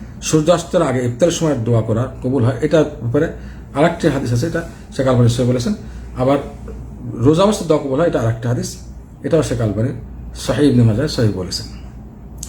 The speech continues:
সুতরাং রোজা অবস্থায় বিশেষ দোয়ার গুরুত্ব দেওয়া। পাঁচ নম্বর সুন-, সুন্নাহ হলো ইফতারিতে দো-, ইফতারের দোয়া পড়া। ইফতারের দোয়া হলো, আহ, "যাহাবাদ দমা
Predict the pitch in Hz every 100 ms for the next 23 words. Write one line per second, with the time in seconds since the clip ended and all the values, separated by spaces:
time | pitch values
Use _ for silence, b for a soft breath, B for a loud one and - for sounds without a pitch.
0 | - 143 143 131 135 131 147 135 135 120
1 | 151 - - 110 117 117 - - - B
2 | B B B - 160 160 190 180 165 165
3 | 156 - 143 135 - 120 117 139 135 110
4 | 127 208 B B B B B B - 143
5 | - - - 175 175 180 202 - - -
6 | 107 104 139 143 - 147 110 113 - 101
7 | 117 165 151 131 143 127 151 240 - -
8 | - - - - - 113 113 110 - 120
9 | 139 139 110 123 147